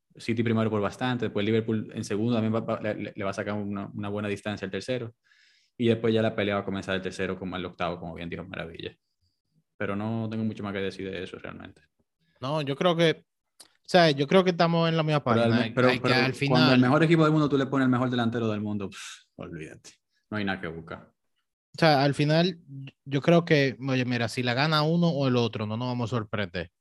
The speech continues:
Speaker 2: ¿verdad?
Speaker 1: No, honestamente no. Me sorprendería un poco que la gane el Liverpool, honestamente, pero no me sorprendería tampoco como que
Speaker 2: Ahora,
Speaker 1: fuera ese
Speaker 2: entonces,
Speaker 1: equipo, sí.
Speaker 2: ya, ya tú mencionaste esto, pero que tú, o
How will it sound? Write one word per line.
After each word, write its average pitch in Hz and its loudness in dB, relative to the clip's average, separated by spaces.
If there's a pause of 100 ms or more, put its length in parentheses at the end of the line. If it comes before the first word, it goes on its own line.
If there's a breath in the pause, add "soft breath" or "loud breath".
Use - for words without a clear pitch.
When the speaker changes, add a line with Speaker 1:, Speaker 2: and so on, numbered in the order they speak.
(140)
Speaker 2:
¿verdad? 107 -4
Speaker 1:
No, 147 2
honestamente 175 -2
no. 98 -6
Me 151 2
sorprendería 180 2
un 190 0
poco 120 -2
que 117 -2
la 107 -2
gane 110 -2
el 104 -6
Liverpool, 98 -6
honestamente, 92 -8
pero 101 -10
no 110 -2
me 131 0
sorprendería 123 -2
tampoco 104 -8
como 98 -6
que 123 0
Speaker 2:
Ahora, 127 4
Speaker 1:
fuera 143 -2
ese 139 0
Speaker 2:
entonces, 156 6
Speaker 1:
equipo, 156 0
sí. 139 0
Speaker 2:
ya, 170 4 (240)
ya 139 0
tú 185 4
mencionaste 156 2
esto, 113 0
pero 117 -2
que 110 -2 (280)
tú, 131 2
o - -12